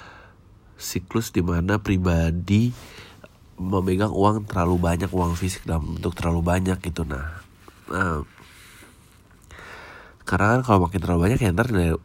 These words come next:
uangnya anjlok. Ya terus dengan fasilitas yang terjadi di mana-mana,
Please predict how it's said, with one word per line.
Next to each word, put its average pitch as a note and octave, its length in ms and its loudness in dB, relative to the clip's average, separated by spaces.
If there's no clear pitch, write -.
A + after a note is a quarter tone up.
uangnya F2+ 320 0
anjlok. F#2 400 2
Ya F#2+ 160 4
terus G#2 160 2
dengan E2+ 320 2
fasilitas F2+ 480 0
yang E2+ 80 -2
terjadi E2 320 2
di - 0 -
mana-mana, E2 720 2